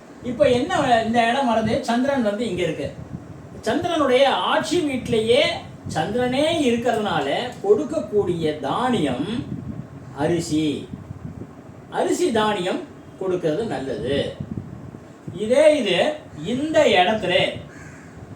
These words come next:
இப்ப சந்திரன் வந்து இங்க இருக்காருன்னு வச்சுக்கோங்க. சந்திரனுடைய வீட்டிலேயே சந்திரன் இருக்காரு. இதே இது சூரியனுடைய வீட்டிலே, அதாவது சிம்ம ராசியிலே சந்திரன் வர்றாருன்னு வச்சுக்கோங்க. இப்படியே போட்டுன்னு வரும்போது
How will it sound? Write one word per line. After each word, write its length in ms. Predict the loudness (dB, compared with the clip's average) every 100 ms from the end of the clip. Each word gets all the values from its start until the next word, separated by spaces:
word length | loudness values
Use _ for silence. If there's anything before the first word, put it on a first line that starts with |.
| -12 -12 -12 -12
இப்ப 180 | -6 -2
சந்திரன் 400 | 0 2 2 2
வந்து 240 | 2 0
இங்க 180 | 2 2
இருக்காருன்னு 440 | 4 4 2 2 -2
வச்சுக்கோங்க. 340 | -4 -4 -6 -10 -6
சந்திரனுடைய 640 | -2 0 0 2 6 6 4
வீட்டிலேயே 380 | -2 -2 0
சந்திரன் 340 | 0 0 0 0
இருக்காரு. 340 | 0 -2 -4 -10 -18 -20 -20 -18 -6
இதே 380 | 0 6 6 6
இது 120 | 0
சூரியனுடைய 920 | -4 -2 0 0 2 2 2 2 2
வீட்டிலே, 640 | 0 -2 0 0 2 0 -6
அதாவது 440 | -2 0 0 -2
சிம்ம 380 | -4 -2 0 2
ராசியிலே 720 | 4 4 2 0 -4 -2 -4
சந்திரன் 440 | -2 -4 -2 -2 0
வர்றாருன்னு 360 | 0 0 -2
வச்சுக்கோங்க. 380 | -4 -6 -6 -6 -8 -12 -16 -16 -6
இப்படியே 500 | -2 2 4 6 4
போட்டுன்னு 280 | 2 0 0
வரும்போது 640 | 0 2 2 2 0